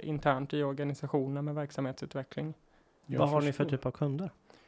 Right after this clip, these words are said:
Speaker 3: Eller era uppdragsgivare?
Speaker 1: Eh, man kan väl säga att vi har haft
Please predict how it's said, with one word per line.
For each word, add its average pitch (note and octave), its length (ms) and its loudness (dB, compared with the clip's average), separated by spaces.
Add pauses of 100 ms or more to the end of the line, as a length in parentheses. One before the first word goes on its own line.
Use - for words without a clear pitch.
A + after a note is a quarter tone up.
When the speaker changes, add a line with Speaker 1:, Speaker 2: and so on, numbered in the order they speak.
(640)
Speaker 3:
Eller C3+ 180 4
era C3 180 6
uppdragsgivare? D#3 600 -2
Speaker 1:
Eh, G3 200 4
man G#3+ 180 4
kan A#3 140 6
väl A3+ 100 4
säga A3 420 6
att G3 480 2
vi G3+ 200 4
har F#3 540 6
haft E3+ 880 0